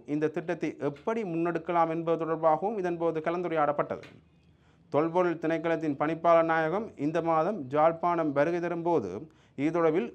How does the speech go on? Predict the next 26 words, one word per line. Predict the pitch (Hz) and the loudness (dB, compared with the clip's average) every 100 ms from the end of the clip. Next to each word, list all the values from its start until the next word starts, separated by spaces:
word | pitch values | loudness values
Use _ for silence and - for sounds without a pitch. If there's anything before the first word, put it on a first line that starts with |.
| - 139 | -6 -2
இறுதி | 180 220 | -2 -2
முடிவெடுக்க | 202 185 175 170 160 160 | -2 0 0 -2 -4 -2
தீர்மானிக்கப்பட்டுள்ளது | 165 180 175 165 170 165 165 165 170 | -2 0 0 -2 -2 -2 0 -2 -2
என்றவாறாக | 165 165 165 165 165 214 | 0 2 4 4 2 0
இந்த | 180 127 | -6 -6
செய்தி | 120 123 | -6 -4
தொடர்ந்து | 143 165 160 | -4 -4 -2
செல்கின்றது. | 190 185 120 80 - - _ _ _ _ _ _ _ _ - | -2 -2 -4 -6 -14 -20 _ _ _ _ _ _ _ _ -2
முதற் | 131 156 | 0 2
பக்கத்தில் | 170 160 160 165 | 0 -2 -2 -2
அமைந்துள்ள | 165 165 165 | -2 -2 0
மற்றொரு | 165 170 175 175 | -2 -2 -2 0
முக்கிய | 165 185 175 | -2 -2 -2
செய்தியாக, | 170 175 170 165 85 107 151 - _ _ _ - | 0 4 4 2 -8 -8 -10 -12 _ _ _ 2
தூய்மையான | 180 190 180 180 170 127 | 4 4 4 6 4 2
இலங்கை | 143 156 156 202 - 143 | 2 2 2 -2 -2 -2
அமெரிக்கா | 175 170 160 151 147 | 0 -2 2 2 8
பாராட்டு. | 165 156 101 87 - 131 - _ - | 10 10 8 0 -10 -16 -18 _ 0
தூய்மையான | 170 175 175 170 156 | 2 4 6 6 6
இலங்கை | 143 165 165 160 | 4 4 2 0
திட்டத்தை | 156 156 151 127 | -4 -2 2 4
வரவேற்பதாக | 151 170 156 160 156 147 208 208 139 | 4 4 2 2 4 2 -2 -4 0
இலங்கைக்கான | 165 170 165 160 143 | 2 2 2 2 2
அமெரிக்க | 151 160 165 | 0 0 -2
தூதுவர் | 165 156 143 139 | -2 0 0 0
ஜூலி | 165 | 0